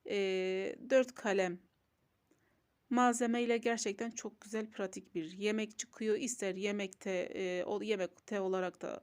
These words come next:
tüketebilirsiniz. Bu şekilde güzel, lezzetli bir tarif oluyor.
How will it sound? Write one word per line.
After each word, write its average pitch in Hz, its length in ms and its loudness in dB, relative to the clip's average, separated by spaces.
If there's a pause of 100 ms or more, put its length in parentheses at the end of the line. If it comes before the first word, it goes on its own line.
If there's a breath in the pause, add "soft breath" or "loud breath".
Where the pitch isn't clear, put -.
(100)
tüketebilirsiniz. 196 1160 -6
Bu 220 80 -6
şekilde 185 460 -2
güzel, 185 460 -4 (720 soft breath)
lezzetli 202 600 0
bir 185 120 -4
tarif 196 460 -4
oluyor. 214 440 0